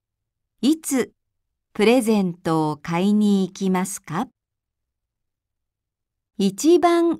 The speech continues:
いいものは一番です。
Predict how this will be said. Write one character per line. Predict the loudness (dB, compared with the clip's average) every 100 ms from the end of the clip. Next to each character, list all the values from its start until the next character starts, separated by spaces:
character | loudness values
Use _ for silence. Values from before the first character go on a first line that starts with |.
| 2
い | 6 6 6
い |
も | 4 2
の | 0 0
は | -2 -2 -6 _ _ _ _ _ _ _ -6
一 | -6 -2 0 2
番 | 2 0 -2
で | -6 -8
す。 | -10 -12